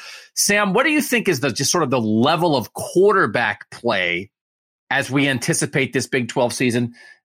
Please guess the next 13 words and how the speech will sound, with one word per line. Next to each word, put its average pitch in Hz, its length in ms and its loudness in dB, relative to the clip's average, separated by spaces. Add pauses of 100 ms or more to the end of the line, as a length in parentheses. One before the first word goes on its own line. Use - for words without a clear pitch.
(120)
And 156 160 2
is 135 320 0
Dylan 175 380 2
Gabriel 180 600 0 (280)
gonna 160 160 0
be 160 100 2
the 151 80 2
best 160 240 -2
quarterback 160 420 0
in 147 60 0
Oklahoma, 147 460 2
uh, 143 120 0
uh, 127 260 0